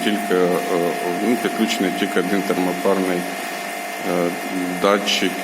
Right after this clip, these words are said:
із восьми можливих. Ось також можна вибирати одиниці вимірювання.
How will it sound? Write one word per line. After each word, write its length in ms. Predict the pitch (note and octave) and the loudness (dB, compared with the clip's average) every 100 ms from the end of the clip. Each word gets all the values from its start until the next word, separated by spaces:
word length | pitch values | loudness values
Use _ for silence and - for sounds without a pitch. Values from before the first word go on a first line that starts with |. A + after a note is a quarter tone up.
| - | -2
із 420 | F#2+ F#2+ - - - F#2 F2 | 0 0 0 -2 -2 0 0
восьми 400 | F#2 F2 - F#2 | 0 0 0 2
можливих. 760 | F#2 F2+ F2+ - F2 E2+ E2 E2+ - - - - - - - - - - - - F#2 G2 | 2 2 0 0 0 0 0 -2 -2 -4 -4 -4 -4 -4 -6 -4 -6 -4 -6 -4 -4 -4
Ось 140 | G2 | -2
також 400 | - C3 B2 G2+ | 2 2 2 2
можна 300 | A2 G#2 G#2 | 2 2 2
вибирати 600 | G2 G2 F#2 G2 F#2+ - | 4 4 4 4 2 2
одиниці 520 | F#2 G2 F#2+ F#2+ - G2 | 2 4 2 2 0 2
вимірювання. 840 | G#2 C3 D3 C3 A#2+ A#2 A#2 A2+ | 4 6 6 4 4 4 4 4